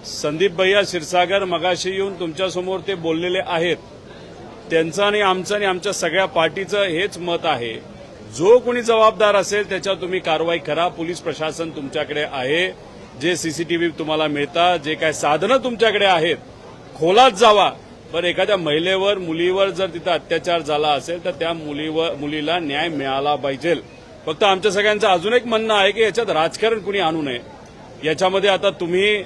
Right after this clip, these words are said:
चौकशी करत आहात, लवकरात लवकर चौकशीचा अहवाल तो पुढे आणा आणि जे खरंय ते लोकांसमोर यावं असं आमच्या सगळ्यांची त्या ठिकाणी मागणी आहे. संदीप भैयाचं सुद्धा हेच मत आहे. आता बीडचं राजकारण थोडंसं वेगळं असतं.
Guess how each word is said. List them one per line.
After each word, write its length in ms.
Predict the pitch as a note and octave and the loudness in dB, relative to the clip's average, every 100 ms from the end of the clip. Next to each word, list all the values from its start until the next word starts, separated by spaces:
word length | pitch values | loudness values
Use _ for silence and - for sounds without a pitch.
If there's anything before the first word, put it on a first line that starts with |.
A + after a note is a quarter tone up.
| D#3+ | -4
चौकशी 380 | F3 D#3+ F#3+ G3 | -4 -2 -2 -4
करत 300 | F#3 F3 F#3+ | -2 0 2
आहात, 240 | F3+ F#3+ G3+ - - - | 4 4 0 -12 -20 -12
लवकरात 400 | B2+ D#3+ F3 G3+ F#3+ | -2 -2 0 -2 0
लवकर 320 | F#3+ F3 G3+ | -2 0 -6
चौकशीचा 640 | E3 F3 D3+ F#3+ F3+ F3 | -2 -4 -2 -6 -6 -2
अहवाल 340 | F#3 D#3+ F#3 F#3+ | 0 2 2 0
तो 60 | G3 | -2
पुढे 240 | D#3 F3 | -6 -2
आणा 300 | G#3 F#3 F#3 D#3+ - - - | 0 2 2 0 -8 -20 -12
आणि 140 | D3+ E3+ | -6 2
जे 140 | G#3 A3 | 4 4
खरंय 360 | E3 F#3 A#3 A#3+ - - | 2 4 4 4 -2 -8
ते 80 | G3+ | -4
लोकांसमोर 600 | G3 G3+ G#3+ G#3 G#3+ A3 | -2 0 -2 -2 -2 0
यावं 400 | G#3 G#3 G3 F3+ - - - | 2 2 4 0 -2 -18 -6
असं 180 | E3+ G#3+ | -2 2
आमच्या 260 | G#3 F#3 G#3 | 2 2 0
सगळ्यांची 380 | G3 G3 F#3+ | 0 -2 -2
त्या 140 | F#3+ F#3 | -2 -2
ठिकाणी 340 | F3 E3+ F3+ | -2 -2 -2
मागणी 340 | E3+ D#3 D#3+ E3+ | 0 0 0 0
आहे. 280 | D3+ F#3+ G#3 - - - - | 2 0 -2 -12 -20 -18 -8
संदीप 280 | D#3+ F#3 F3 | -2 0 2
भैयाचं 440 | F3+ F#3+ F#3+ G3+ | 2 4 2 0
सुद्धा 240 | F3 F3 | -6 -2
हेच 340 | E3+ C#3 F3+ E3 | 0 0 -2 -4
मत 280 | F#3 F#3+ G3 | -4 -2 2
आहे. 280 | E3+ G3+ A3 - - - | 2 2 -4 -12 -20 -10
आता 200 | D3 C#3+ | -6 -2
बीडचं 380 | F3+ D#3+ F3+ G3+ | -2 0 -2 0
राजकारण 520 | F#3+ F#3 - G3+ G#3 | 4 2 2 -4 -2
थोडंसं 400 | F#3 F#3+ G3+ A3 | -4 -4 -4 -2
वेगळं 380 | G3 D#3+ F3 G#3+ | -2 -2 2 4
असतं. 300 | F#3 D3 - | 4 0 -8